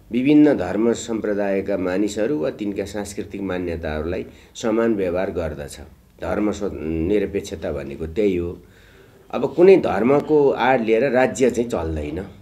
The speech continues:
त्यति हो कुरा। त्यसलाई जे बुझ्नुहुन्छ त्यही बुझ्नुहोस्, तर सत्य चाहिँ त्यही स्वीकार्नुहोस् कि नेपालमा खास गरिकन दुईटा सम्प्रदायका मानिसहरू नै एकानब्बे प्रतिशत भन्दा बढी छन्।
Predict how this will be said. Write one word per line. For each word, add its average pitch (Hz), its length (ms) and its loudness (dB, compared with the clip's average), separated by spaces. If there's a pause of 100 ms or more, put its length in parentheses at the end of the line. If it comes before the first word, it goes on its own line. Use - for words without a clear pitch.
(140)
त्यति 82 300 -10
हो 65 120 -10
कुरा। - 360 -18
त्यसलाई 113 300 2
जे 107 200 0
बुझ्नुहुन्छ 92 560 -2
त्यही 110 260 -4
बुझ्नुहोस्, 101 480 -4 (580)
तर 117 160 2
सत्य 139 400 -2
चाहिँ 147 200 -4
त्यही 117 160 0
स्वीकार्नुहोस् 90 600 -4
कि 131 80 -8
नेपालमा 85 480 -4
खास 90 340 -8
गरिकन 85 480 -4 (400)
दुईटा 123 320 0
सम्प्रदायका 90 720 -4
मानिसहरू 80 560 -6
नै 120 80 -4
एकानब्बे 80 560 -6
प्रतिशत 78 520 -16
भन्दा 78 220 -12
बढी 65 320 -12
छन्। - 180 -18